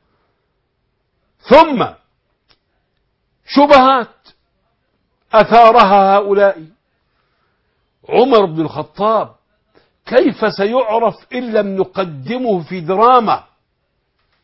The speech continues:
هذه مصلحة، لكني أقول لك هذه المصلحة هناك مفاسد عديدة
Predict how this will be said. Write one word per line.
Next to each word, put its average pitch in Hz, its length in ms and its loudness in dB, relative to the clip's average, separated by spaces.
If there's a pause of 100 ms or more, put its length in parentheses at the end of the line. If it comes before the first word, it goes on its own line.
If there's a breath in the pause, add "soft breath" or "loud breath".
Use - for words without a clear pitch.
(680)
هذه 175 280 -4
مصلحة، 180 720 -2 (1080)
لكني 165 480 -4
أقول 156 340 -4
لك - 260 -8 (240)
هذه 156 340 -6
المصلحة 156 760 -8 (1000)
هناك 185 420 -2
مفاسد 160 800 -4
عديدة 131 720 -10